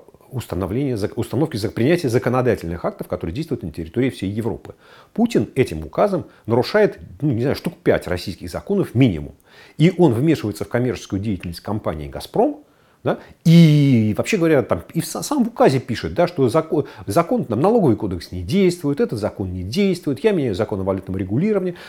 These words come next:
То есть, вот, если даже предположить, что когда-то этот, там, «Газпром» с потребителями газа дойдет до суда, до международного, то «Газпром» не сможет отсудить, сказать, что у меня понима-, поменялось законодательство в стране, и я действовал в соответствии с новым законодательством.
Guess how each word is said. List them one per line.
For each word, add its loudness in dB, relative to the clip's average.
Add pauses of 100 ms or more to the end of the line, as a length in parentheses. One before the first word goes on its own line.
(120)
То 8
есть, 4 (100)
вот, 4 (460)
если 6
даже 2
предположить, -6
что -8
когда-то 0
этот, -6 (140)
там, -10
«Газпром» -2
с -14
потребителями -4
газа -4
дойдет 0
до -12
суда, 0
до -4
международного, -2 (360)
то 4
«Газпром» 0
не -2
сможет -10 (220)
отсудить, -4 (120)
сказать, -4
что -2
у 4
меня 0
понима-, -6
поменялось 0
законодательство -6
в -12
стране, -2
и -6
я 2
действовал -4
в -10
соответствии -8
с -16
новым -6
законодательством. -10